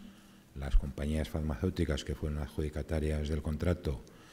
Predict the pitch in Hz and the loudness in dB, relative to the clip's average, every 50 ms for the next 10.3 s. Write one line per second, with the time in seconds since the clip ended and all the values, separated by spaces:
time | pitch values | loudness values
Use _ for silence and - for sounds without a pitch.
0 | - - - - - - - - - - 69 69 69 69 69 65 - - - 78 | -20 -20 -20 -20 -20 -20 -20 -12 -8 -4 -4 -2 -2 2 4 4 4 4 2 -2
1 | 76 73 78 82 87 87 82 76 73 69 73 76 76 - - 80 78 80 80 78 | -4 -2 -2 -2 -4 -4 -2 -2 0 0 2 2 4 8 10 10 10 10 8 6
2 | 76 71 - - 90 92 85 82 78 78 80 73 82 80 - - - 69 69 69 | 6 4 4 6 8 8 10 8 8 6 6 4 4 2 0 -2 -4 -4 -4 -4
3 | 67 - - - - - 69 69 69 71 76 73 - - - - 78 78 78 76 | -6 -8 -12 -14 -12 -10 -8 -6 -6 -6 -6 -8 -10 -10 -4 0 2 2 4 4
4 | 76 71 90 85 85 85 82 - 78 78 73 76 73 - - - 87 85 78 85 | 4 4 4 4 6 4 4 4 4 2 2 2 2 2 2 4 4 4 4 4
5 | 80 78 76 73 - 80 78 82 85 92 - - - - - - - - - - | 4 4 6 6 6 6 6 6 4 4 2 0 -6 -12 -16 -18 -20 -20 -20 -20
6 | - - - - - - - - - - - 80 73 73 - - 69 69 82 78 | -20 -20 -20 -20 -20 -20 -20 -20 -14 -8 -6 -4 -4 -2 -2 -2 0 2 2 10
7 | - - - 76 71 - 76 73 80 80 - 80 73 - - - - 80 78 82 | 12 12 12 12 8 2 0 0 0 0 0 0 -2 0 6 6 8 8 8 6
8 | 90 87 95 101 104 107 101 98 - - - - - - - - - - - - | 6 6 6 4 4 2 -2 -4 -10 -14 -16 -20 -20 -20 -20 -20 -20 -20 -20 -20
9 | - - - - - - - - - - 95 98 104 98 98 98 - 90 82 82 | -20 -20 -20 -20 -20 -20 -20 -12 0 4 6 6 6 6 2 -2 -2 0 0 0
10 | 80 82 80 80 80 - | 0 0 -2 -2 -4 -8